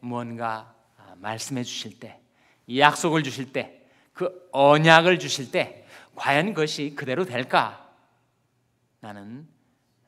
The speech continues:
반신반의할 수 있겠지만 하나님 말씀은 시공을 초월하여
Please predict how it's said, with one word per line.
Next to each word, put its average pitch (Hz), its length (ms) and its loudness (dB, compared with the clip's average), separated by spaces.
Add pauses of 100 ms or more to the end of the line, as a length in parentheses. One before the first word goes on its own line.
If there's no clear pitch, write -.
(120)
반신반의할 104 920 -14 (1000)
수 101 440 -20 (460)
있겠지만 - 580 -20 (720)
하나님 143 520 -6
말씀은 117 380 -6
시공을 151 680 -8
초월하여 110 640 -16